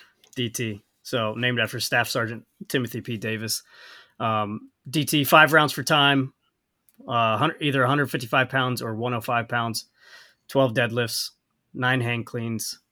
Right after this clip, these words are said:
six push jerks. And this one was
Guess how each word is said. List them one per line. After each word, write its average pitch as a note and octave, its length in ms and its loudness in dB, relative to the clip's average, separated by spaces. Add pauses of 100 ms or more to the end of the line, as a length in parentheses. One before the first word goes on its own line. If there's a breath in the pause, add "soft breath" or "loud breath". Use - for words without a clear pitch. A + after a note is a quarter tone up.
(100)
six - 640 -4 (340)
push - 260 -6
jerks. - 500 -10 (180)
And A#2+ 140 -4
this C3 160 -2
one B2+ 320 -4 (120)
was A2+ 600 -4